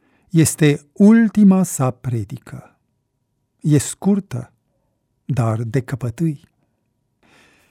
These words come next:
Memorabila frază întipărită pe veci în crezul creștin, „Și iarăși va să vie în mărire ca să judece vii și morții, a cărui împărăție nu va avea sfârșit”,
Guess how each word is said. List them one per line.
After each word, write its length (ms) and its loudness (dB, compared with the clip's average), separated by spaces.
Memorabila 640 4
frază 460 2
întipărită 580 0
pe 160 -2
veci 420 -2
în 200 2
crezul 500 -2
creștin, 760 -4
„Și 360 -2
iarăși 480 0
va 120 0
să 140 -4
vie 200 0
în 100 4
mărire 600 0
ca 120 0
să 140 0
judece 400 2
vii 320 2
și 200 -2
morții, 680 -2
a 140 -2
cărui 260 -2
împărăție 460 -2
nu 60 -2
va 80 0
avea 160 -2
sfârșit”, 680 -10